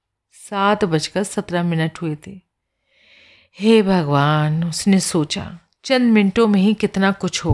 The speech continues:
गया था।" लेकिन वो ये सब सोचने का वक्त नहीं था। एक एक पल कीमती था।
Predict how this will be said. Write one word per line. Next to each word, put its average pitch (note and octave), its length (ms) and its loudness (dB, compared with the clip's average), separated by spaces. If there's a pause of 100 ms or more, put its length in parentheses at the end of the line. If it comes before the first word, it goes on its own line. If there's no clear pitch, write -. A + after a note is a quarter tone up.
गया C#3+ 180 -6
था।" - 240 -20 (1000)
लेकिन C4 260 0
वो B3 140 4
ये A3 200 2
सब A#3 220 0
सोचने F#3 500 0
का F#3 140 0
वक्त F3+ 340 0
नहीं D#3+ 260 -6
था। E3 300 -18 (460)
एक G#3 400 2
एक E3+ 300 -2
पल F3+ 200 0
कीमती E3+ 480 -6
था। E3 300 -16